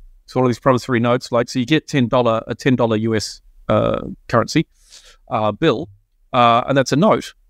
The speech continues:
And the reason it's called a note is 'cause it's a promissory note. It's worth ten dollars worth of the gold that's over there, and it's, and it's at a fixed rate. Um, the original fixed rate, when it was in pounds, was actually devised by Sir Isaac Newton, which is a nice little fun tidbit if anyone is on any, uh,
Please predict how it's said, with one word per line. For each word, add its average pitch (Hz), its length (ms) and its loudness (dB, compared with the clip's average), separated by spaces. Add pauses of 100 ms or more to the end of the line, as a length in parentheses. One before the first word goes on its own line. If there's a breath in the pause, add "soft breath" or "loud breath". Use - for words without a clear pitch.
(120)
And 123 180 2
the 127 40 -2
reason 127 200 0
it's 123 100 -12
called 120 160 -6
a - 20 -4
note 143 160 0
is 151 80 -2
'cause 139 120 -10
it's 131 60 -14
a 160 60 -14
promissory 175 380 -2
note. 107 200 -6
It's 156 140 -10
worth 139 160 -2
ten 190 200 0
dollars 139 260 0
worth 131 180 -6
of 117 80 -14
the - 60 -4
gold 117 240 0
that's 123 160 -6
over 113 180 0
there, 139 320 0
and 127 140 -4
it's, - 320 -10
and 123 80 -2
it's 110 120 -6
at 113 60 -6
a 104 40 -10
fixed - 280 -20
rate. 214 180 0 (120)
Um, 131 320 -2
the 127 80 -2
original 156 480 0 (160)
fixed - 340 -4
rate, 131 220 2
when 143 120 -2
it 131 40 -2
was 127 120 -8
in 120 100 -4
pounds, 139 420 0
was 120 120 -4
actually 160 460 0 (100)
devised 139 400 0
by 139 320 2
Sir 147 220 -4
Isaac 147 220 0
Newton, 214 340 0 (220)
which - 160 -2
is 113 80 0
a 117 40 4
nice 117 240 2
little 120 200 -4
fun 117 240 -2
tidbit 165 420 -2
if 135 140 -8
anyone 123 260 0
is 113 140 -2
on 120 120 2
any, 117 280 4
uh, 113 320 4